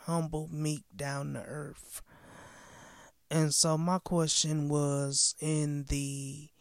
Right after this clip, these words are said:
political task force, that I really enjoyed working with the voter registration office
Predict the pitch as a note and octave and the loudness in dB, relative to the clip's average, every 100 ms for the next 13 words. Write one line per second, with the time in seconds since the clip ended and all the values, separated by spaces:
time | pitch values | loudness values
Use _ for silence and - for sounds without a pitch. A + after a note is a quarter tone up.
0 | - - - D#3 D#3 D3+ D#3 C#3 F#3 F#3 | -20 -20 -6 0 0 0 -2 0 2 2
1 | E3 - - D3 C3+ - - - - - | 4 2 0 -6 -6 -4 2 4 4 2
2 | - - - - - D3 D3 D3+ C#3+ - | -8 -20 -20 -20 -14 -4 2 2 2 -4
3 | - _ - - _ _ _ _ _ - | -12 _ -2 -2 _ _ _ _ _ -20
4 | - - - - - _ - D#3 D#3 E3 | -20 -20 -20 -20 -20 _ -2 0 0 0
5 | F3 E3 C3+ D#3 C#3 D3+ D#3+ D#3 C3+ C#3+ | 0 -2 0 0 2 2 2 0 -2 -2
6 | E3 D#3+ D#3+ D3+ D3 D#3 D#3+ D#3+ D#3 D3+ | -2 -2 -2 -2 -2 0 0 0 -2 -2
7 | - E3 D#3+ - D#3+ D3 D#3 D3+ D#3 D3+ | -2 -2 -2 -2 -4 -2 -4 -4 -2 0